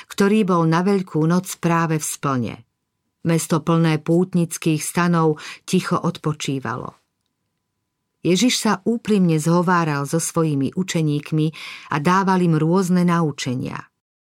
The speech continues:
Keď sa však blížili ku Getsemanskej záhrade, zamlkol.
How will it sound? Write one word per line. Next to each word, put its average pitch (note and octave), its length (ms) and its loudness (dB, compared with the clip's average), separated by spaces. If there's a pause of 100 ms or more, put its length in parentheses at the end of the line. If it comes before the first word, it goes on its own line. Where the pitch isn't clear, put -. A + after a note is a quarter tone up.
(440)
Keď F#3+ 200 2
sa A#3+ 160 0
však F3 320 0
blížili G3+ 800 2
ku D#3 320 0
Getsemanskej E3+ 880 0
záhrade, D#3+ 800 0 (320)
zamlkol. C3 880 -2